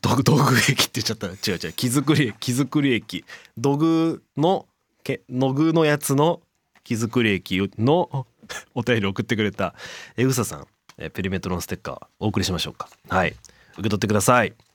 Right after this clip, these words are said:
いやー、すげえ駅だな。確かに実物見てみたいな、これな。青森か。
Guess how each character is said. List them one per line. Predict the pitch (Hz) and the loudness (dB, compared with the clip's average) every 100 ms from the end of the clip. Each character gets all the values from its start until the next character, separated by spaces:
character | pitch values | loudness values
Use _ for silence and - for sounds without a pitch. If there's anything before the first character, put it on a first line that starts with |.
| _ _ - - - - - _ _ _ - - | _ _ -20 -20 -18 -20 -20 _ _ _ -18 -6
い | |
や | 98 | 0
ー、 | 95 92 92 87 85 80 78 78 - - _ _ _ _ _ _ _ _ _ _ _ _ | 0 0 0 -2 -4 -6 -8 -12 -16 -20 _ _ _ _ _ _ _ _ _ _ _ _
す | - - 104 | -10 -6 -4
げ | 101 | 0
え | 170 | 0
駅 | 98 92 | 0 -2
だ | 76 | -6
な。 | 71 | -10
確 | 71 113 - | -6 -4 -4
か | 85 | -6
に | 76 | -6
実 | 85 - | -6 -4
物 | 123 - | -6 -2
見 | 120 | -2
て | 120 | -2
み | 76 | -8
た | - | -10
い | - | -16
な、 | 139 | -20
こ | - | -20
れ | - | -20
な。 | _ _ _ _ | _ _ _ _
青 | - 92 123 | -8 -4 -4
森 | 117 90 | -4 -6
か。 | - - | -8 -10